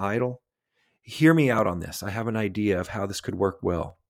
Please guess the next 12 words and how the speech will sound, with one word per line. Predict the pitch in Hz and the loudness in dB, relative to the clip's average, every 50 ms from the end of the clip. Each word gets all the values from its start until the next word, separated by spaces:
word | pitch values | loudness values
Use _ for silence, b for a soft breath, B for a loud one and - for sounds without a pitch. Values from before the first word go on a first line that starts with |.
| _ _ _ _ _ _ B B B B B B B B B | _ _ _ _ _ _ B B B B B B B B B
as | - 101 98 | -8 -4 0
long | 104 107 107 110 110 | 2 4 4 6 4
as | 110 98 95 | 2 0 2
no | 104 104 104 | 2 2 2
one | 104 107 107 | 2 0 0
comes | - 110 98 92 104 | -2 -2 -2 0 -2
in | 98 | -2
preaching | 90 - 98 98 - - 87 | 0 0 -2 -2 -2 -2 -2
everyone's | 87 80 90 90 90 87 85 | 0 0 0 0 -2 -2 -2
going | - 87 90 87 80 | -2 -2 -2 -2 -2
to | 82 | -4
hell. | 78 90 95 90 87 85 - | -4 -2 -4 -4 -4 -6 -10